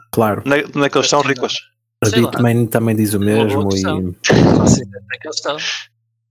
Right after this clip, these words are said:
Speaker 2: Tem em vários sítios. Sim, se calhar a, a empresa principal está na China, por isso é que eles não querem dizer. Epá, pronto, para, para quem está a querer, eh, demonstrar fundos, para, para demonstrar que é um bom ator no,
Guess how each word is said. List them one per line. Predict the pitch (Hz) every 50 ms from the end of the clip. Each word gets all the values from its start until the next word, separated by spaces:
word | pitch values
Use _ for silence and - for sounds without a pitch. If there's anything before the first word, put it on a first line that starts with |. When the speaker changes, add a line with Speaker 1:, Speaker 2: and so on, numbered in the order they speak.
| _ _ _ _
Speaker 2:
Tem | - 135 123
em | 123 120
vários | 120 123 120 113 - -
sítios. | 127 113 - - - - - - -
Sim, | - 175 196
se | 190 - -
calhar | 131 123 123 123
a, | 123 123 120 -
a | - 135
empresa | 131 131 - - 131 120 131 127
principal | - 131 - - 139 - 143 131
está | 123 - 131
na | 131 139 127
China, | - 135 113 113
por | 104 120
isso | - -
é | 120
que | -
eles | 117 113 110
não | 113
querem | - - 117 117 117
dizer. | 113 110 107 110 104 - - _ _ _ - - - - - - - - - - _ _ -
Epá, | - - 190 147
pronto, | - - 160 151 147 -
para, | - - 165 -
para | _ - 175 180
quem | - 208 190 185
está | 190 - 180 165 156 151 147 139
a | - 123 - 135
querer, | - - 156 160 160 160 156
eh, | 156 151 151 147 147 143 143 143 127
demonstrar | 135 143 151 156 135 - 147 143 139
fundos, | - - - 131 131 135 139 - - - -
para, | - 143 135 131 131 127 127 127 127 123 _ _ -
para | 135 123
demonstrar | 131 131 127 - - 139 127 123
que | - - 139
é | 131
um | 131 127 127 131
bom | 131 135 135 135
ator | 135 131 - - 135 135 131
no, | 131 127 127 131 131 -